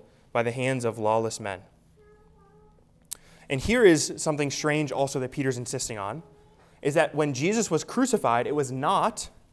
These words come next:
it was not against the will of God that the crucifixion would take place. Now, in some sense, we should say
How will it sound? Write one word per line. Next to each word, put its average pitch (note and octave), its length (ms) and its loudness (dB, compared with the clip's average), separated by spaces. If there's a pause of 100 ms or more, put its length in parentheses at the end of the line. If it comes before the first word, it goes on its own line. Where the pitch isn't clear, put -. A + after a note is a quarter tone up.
(440)
it D3 100 0
was C#3+ 160 -2
not D#3+ 260 2
against D#3 440 0
the D#3 80 -2
will D#3+ 180 2
of C#3+ 100 2
God C3+ 420 2 (640)
that B2 100 -8
the C3+ 60 -2
crucifixion C3+ 640 -4
would A2 100 -12
take A#2 180 -8
place. G#2+ 420 -8 (1200)
Now, C#3 180 2
in C3+ 80 0
some G#3 200 2
sense, D3+ 240 -4
we C3 220 -4
should G3 280 2
say A2+ 360 -2